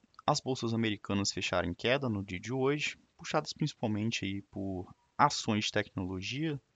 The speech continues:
apesar de não ser possível descartar, descartar também o, o, o efeito de, do discurso mais duro, né, do presidente Powell, colocando em xeque, né, o eventual corte em dezembro, né, dado como certo anteriormente pelo mercado.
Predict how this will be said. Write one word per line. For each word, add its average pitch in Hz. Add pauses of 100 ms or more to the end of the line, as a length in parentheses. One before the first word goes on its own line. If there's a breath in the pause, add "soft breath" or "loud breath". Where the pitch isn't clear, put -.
(120)
apesar 101
de 98 (140)
não 113
ser 104
possível 101
descartar, -
descartar -
também 92
o, 95
o, -
o 95
efeito 110
de, - (420)
do 151
discurso -
mais 110
duro, 120
né, 98
do 98
presidente 95
Powell, 110 (480 soft breath)
colocando 131
em 107
xeque, -
né, 95 (380)
o 98
eventual 107
corte 98
em 120
dezembro, 110
né, 95
dado 101
como 101
certo 98
anteriormente 95
pelo 101
mercado. 107